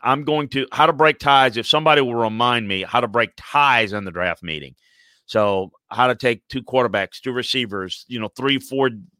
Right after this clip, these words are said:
corners. How do you break the tie on the players? Um, didn't get to that today. That's the one thing I didn't. Um, I'm gonna get to that next week, another show. Remind me, and we will, uh, we will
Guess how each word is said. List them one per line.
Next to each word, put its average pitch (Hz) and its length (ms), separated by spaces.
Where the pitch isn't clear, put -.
corners. 117 560
How 147 220
do 156 80
you 156 100
break 139 300
the 135 80
tie 117 340
on 98 140
the 92 80
players? 85 500
Um, 101 540
didn't 135 240
get 131 200
to 117 100
that 98 260
today. 82 540
That's 92 240
the 95 80
one 101 200
thing 113 180
I 101 60
didn't. 98 500
Um, 92 500
I'm 110 80
gonna 120 120
get 110 200
to 107 100
that 92 300
next 98 320
week, 87 240
another 101 280
show. 82 440
Remind 107 480
me, 90 260
and 90 220
we 92 120
will, 85 440
uh, 80 240
we 95 120
will 85 160